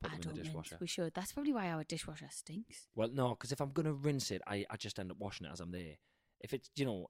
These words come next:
Speaker 1: if it's got a bit of grease on or whatever, it's fine. I'll just put it in a little bit. If it's got
Speaker 2: Mm.
Speaker 1: a full massive curry on, I'll either use some kitchen roll, scrape it in the bin, or if I'm in the sink rinsing it, I think, "Do you know what? It's gonna take one second to put a tiny bit of fairy on here and then just scrub
Speaker 2: Yeah.
Speaker 1: it and it's done."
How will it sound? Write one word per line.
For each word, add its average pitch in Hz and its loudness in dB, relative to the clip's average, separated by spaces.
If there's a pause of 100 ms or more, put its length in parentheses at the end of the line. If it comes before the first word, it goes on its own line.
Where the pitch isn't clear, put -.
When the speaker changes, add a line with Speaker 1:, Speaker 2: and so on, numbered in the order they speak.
Speaker 1:
if 131 -2
it's 135 -4
got 151 4
a 156 0
bit 151 4
of 135 -2
grease 156 2
on 110 0
or - 2
whatever, 95 0
it's - -10
fine. 107 2
I'll 92 -2
just 90 -8
put 95 0
it 92 -4
in 90 0
a 95 0
little 95 -2
bit. 85 -6 (200)
If 196 4
it's 175 6
got 151 4
Speaker 2:
Mm. 151 4
Speaker 1:
a - 0
full 139 6
massive 127 2
curry 113 4
on, 80 -4 (360)
I'll 110 2
either 101 2 (300)
use 120 6
some 98 -2
kitchen 107 2
roll, 90 0
scrape 98 0
it - -4
in 92 -4
the 90 -4
bin, 90 0
or 107 4
if 127 -2
I'm 123 4
in 110 4
the 107 2
sink 110 4
rinsing 110 2
it, 78 -4
I 87 -6
think, 95 -6 (380)
"Do 113 0
you - 4
know - 4
what? - -4
It's 82 -6
gonna 104 0
take - -2
one 101 2
second 85 0
to 87 -6
put 90 -2
a 87 -6
tiny 90 -2
bit 82 -4
of 92 -6
fairy 90 0
on 87 -4
here 87 -4
and 92 -6
then 85 -6
just 196 -2
scrub 160 4
Speaker 2:
Yeah. 151 0
Speaker 1:
it - -6
and 90 -6
it's 85 -8
done." - -6